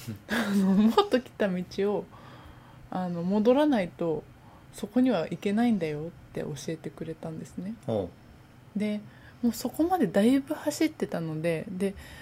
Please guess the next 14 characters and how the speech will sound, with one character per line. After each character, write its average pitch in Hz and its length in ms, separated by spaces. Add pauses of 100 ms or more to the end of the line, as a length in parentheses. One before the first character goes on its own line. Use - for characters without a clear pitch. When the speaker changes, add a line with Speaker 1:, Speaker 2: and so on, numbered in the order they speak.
(160)
Speaker 1:
あ 185 100
の、 180 140
本 233 180
当 262 80
に 254 280
道 254 160
な 294 100
き 294 160
道 175 380
を 175 40
来 - 160
た 185 160
の 156 200
で、 165 260